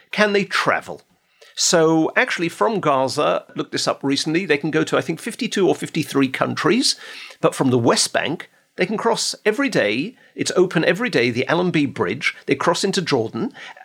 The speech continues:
Now, there is a limit. I think they can only go for three years initially,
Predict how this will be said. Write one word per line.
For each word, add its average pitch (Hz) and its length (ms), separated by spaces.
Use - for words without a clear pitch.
Now, 190 200
there 156 200
is 175 100
a 208 60
limit. 185 500
I 113 60
think 156 220
they 135 100
can 139 100
only 139 140
go 139 120
for - 120
three 185 280
years 160 240
initially, 175 720